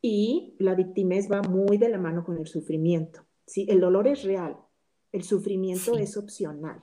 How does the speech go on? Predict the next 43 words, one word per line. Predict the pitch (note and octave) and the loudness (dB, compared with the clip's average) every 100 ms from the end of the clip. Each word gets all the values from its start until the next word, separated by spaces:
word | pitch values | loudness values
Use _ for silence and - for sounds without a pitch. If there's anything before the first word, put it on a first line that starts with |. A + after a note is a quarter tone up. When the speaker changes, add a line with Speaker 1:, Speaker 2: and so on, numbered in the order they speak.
| _ | _
Speaker 1:
lo | F#3 F3 | 0 2
de, | E3+ E3 D#3+ | 4 2 0
lo, | F3+ D#3+ D#3+ F3 | -2 -2 -2 -2
lo | E3 D#3 - - _ G3 | -2 -2 -6 -10 _ -10
dice | E3+ E3 F#3 E3+ | -8 -8 -4 0
el | D#3+ | 0
Dalai | D#3+ D3+ D#3 | 0 0 -2
Lama. | D#3+ D3+ D3 - _ _ _ _ - | -2 -6 -10 -14 _ _ _ _ -2
Y, | G#3+ G#3 G#3+ | 0 2 0
y | |
sí, | G#3 B3 A#3 | -2 0 0
si | A3 G#3 | 0 0
nos | G#3 | 0
quedamos | - G#3 A#3 C#4+ | 0 -2 -4 -4
en | D4+ | -4
el | A#3 | -2
sufrimiento | G#3+ G3+ G#3 G#3 G#3 A#3+ | -4 -2 0 2 2 2
ya | B3 A3+ | 2 0
es | A3 | 0
regodearse | A#3 A3+ G3+ G3 F#3+ G#3 G#3+ - C4+ | 0 2 2 0 -2 -4 -6 -8 -6
como, | C4+ G#3+ F#3 - _ _ _ | -4 -2 -4 -6 _ _ _
como | G#3 F#3+ F#3+ F#3+ | -2 0 0 0
en, | F#3+ - | -2 -2
en | G3 | -2
la | G3 | -2
victimez, | A3 - A3+ G3+ A#3 D#4+ D#4 - | -4 -4 -2 0 0 -2 -6 -4
y | G#3+ | -2
la | G#3 | 0
victimez, | G#3 - G3+ A#3+ | -2 -2 -2 0
la | E4 | 2
verdad, | D#4 G#3 A#3 | 2 0 -4
no | C4+ | -4
se | - C4+ | -4 -4
vale, | G#3+ A3+ E3+ - | -2 -2 -4 -4
no | F#3+ A3 | -4 -2
se | C#4 | -2
vale, | C#4 B3 B3+ C4+ D4 | -2 0 0 -2 -2
estamos | A3 - A3+ B3 | -4 -4 -6 -2
deshonrando | A#3+ G#3 F#3+ F3 F#3 F#3+ C#4+ | -2 -4 -8 -6 -6 -10 -12
a | |
nuestro | C#4+ G#3 G#3 | -14 -12 -10
ser | G3 G3+ | -8 -10
querido, | - G#3+ F#3+ F#3 | -6 -2 -2 -4